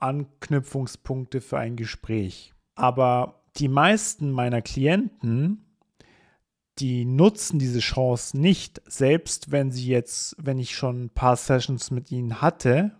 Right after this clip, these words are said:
bei manchen Klienten, und genauso kann man das auch übertragen auf andere Männer, die Frauen ansprechen, die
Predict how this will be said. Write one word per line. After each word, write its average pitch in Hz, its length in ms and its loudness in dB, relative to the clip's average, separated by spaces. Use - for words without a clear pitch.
bei 117 140 -4
manchen 120 840 -6
Klienten, 123 580 -4
und 127 220 -6
genauso 135 420 2
kann 135 220 -6
man 131 180 -4
das 127 180 -8
auch 127 280 0
übertragen 127 680 -2
auf 110 240 -4
andere 135 320 0
Männer, 117 280 -2
die 117 120 -8
Frauen 135 400 -4
ansprechen, 117 720 -4
die 131 540 -4